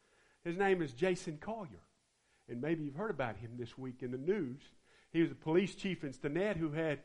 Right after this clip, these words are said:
a, a wife. He's on his second wife. He, he has two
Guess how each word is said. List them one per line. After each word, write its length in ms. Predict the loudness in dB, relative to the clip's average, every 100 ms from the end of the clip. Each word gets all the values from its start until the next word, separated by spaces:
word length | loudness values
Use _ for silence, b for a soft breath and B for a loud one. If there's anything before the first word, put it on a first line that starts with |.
| B B B B
a, 100 | -6
a 240 | 0 2
wife. 380 | 4 6 6 4
He's 160 | 2 2
on 140 | 0
his 100 | 0
second 300 | 2 2 0
wife. 320 | -2 0 0 0
He, 180 | -2 -4 b b b
he 340 | 2 2 2 -6 -4
has 340 | 2 2 2
two 260 | -2 -2